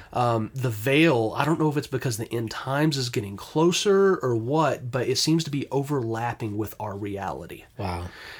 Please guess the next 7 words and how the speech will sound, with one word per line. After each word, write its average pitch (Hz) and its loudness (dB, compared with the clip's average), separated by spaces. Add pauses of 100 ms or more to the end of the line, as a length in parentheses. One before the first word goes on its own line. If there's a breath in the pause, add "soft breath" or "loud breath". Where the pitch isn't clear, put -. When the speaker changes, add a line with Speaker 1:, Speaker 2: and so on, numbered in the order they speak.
(180 loud breath)
Speaker 1:
So 117 2
that, 139 0
my 143 0
friends, 123 0
that 120 -6
is 170 2
some 156 2